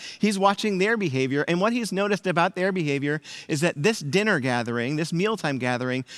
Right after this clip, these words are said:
that he's a part of, it's not like meal gatherings should be.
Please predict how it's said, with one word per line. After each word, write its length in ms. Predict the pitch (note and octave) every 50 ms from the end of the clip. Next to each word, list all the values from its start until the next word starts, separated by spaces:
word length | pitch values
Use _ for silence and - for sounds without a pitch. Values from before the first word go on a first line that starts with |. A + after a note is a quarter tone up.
| - -
that 120 | - C#3+ -
he's 220 | F3 A3 B3+ A#3
a 60 | F#3+
part 240 | A#2+ C#3+ C3+ B2+ B2
of, 160 | C3 C#3 C3+ - - - - -
it's 200 | - D#3 - -
not 240 | D#3+ E3+ E3+ F#3+ - E3+
like 260 | E3+ E3 D#3+ - - - - - - - - - - -
meal 280 | C#3+ D3+ D#3 D#3+ D#3 C#3+
gatherings 460 | D3 C#3 C#3 C3+ C#3 C3+ C3+ A#2+ - -
should 320 | - - - C#3+ B2 G#2+
be. 280 | F#2 G#2 G#2 G2+ G#2 G#2+